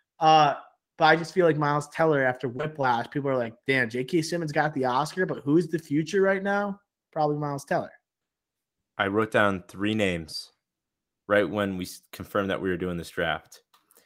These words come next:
Speaker 2: And I wrote him down third, immediately crossed him off 'cause I think that was ineligible because this is his
Speaker 1: Really?
Speaker 2: make or break year that we literally talked about on the pod, or, uh,
Speaker 1: Yeah.
Speaker 2: last ep-, <laughs> last pod. I wrote down two other names,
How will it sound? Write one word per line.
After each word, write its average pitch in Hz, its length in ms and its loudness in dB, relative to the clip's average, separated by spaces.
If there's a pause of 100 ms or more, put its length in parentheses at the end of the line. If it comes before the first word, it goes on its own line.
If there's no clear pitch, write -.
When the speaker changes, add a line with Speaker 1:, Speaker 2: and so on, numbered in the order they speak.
(360)
Speaker 2:
And 101 320 -2
I 92 80 -4
wrote 104 280 0
him 120 180 -6
down 101 480 0
third, 98 600 0 (420)
immediately 110 320 0
crossed 104 360 0
him 98 80 -6
off 87 220 -6
'cause 90 120 -12
I 85 80 -8
think 92 280 -6
that 87 120 -4
was 82 120 -8
ineligible 90 640 -4
because 80 280 -10
this 90 220 -6
is 143 80 2
his 127 100 0
Speaker 1:
Really? 92 60 -2
Speaker 2:
make 82 180 -6
or 92 60 4
break 98 340 2
year 87 140 0
that 87 140 0
we 87 80 -2
literally 90 240 0
talked 90 320 -2
about 87 160 0
on 82 80 -4
the 78 80 -8
pod, 80 380 -2 (120)
or, 87 220 -2
uh, 76 100 0
Speaker 1:
Yeah. - 0 -
Speaker 2:
last 85 320 -2
ep-, 80 180 -8
<laughs> 92 80 -10
last 90 240 -2
pod. 87 240 4 (800)
I - 60 2
wrote 135 120 6
down 107 140 8
two 185 200 4
other 165 160 6
names, 104 460 4